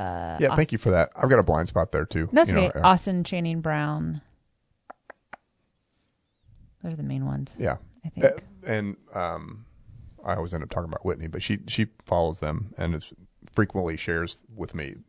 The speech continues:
Speaker 2: stuff that
Speaker 1: Yeah.
Speaker 2: they post and, and write. Uh, so I think, to me,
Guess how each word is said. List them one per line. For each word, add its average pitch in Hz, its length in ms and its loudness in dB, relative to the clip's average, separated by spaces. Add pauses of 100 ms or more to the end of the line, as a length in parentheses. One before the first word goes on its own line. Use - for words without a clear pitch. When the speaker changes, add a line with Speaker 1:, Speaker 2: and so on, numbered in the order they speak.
(120)
Speaker 2:
stuff - 260 -6
that 147 60 -4
Speaker 1:
Yeah. 175 140 0
Speaker 2:
they 85 160 -6
post - 400 -10
and, - 120 -20 (120)
and 78 240 -16 (160)
write. 78 340 -6 (880)
Uh, 67 260 -2 (520)
so 80 340 0 (840)
I 131 120 0
think, 170 320 0 (920)
to - 100 0
me, 143 400 6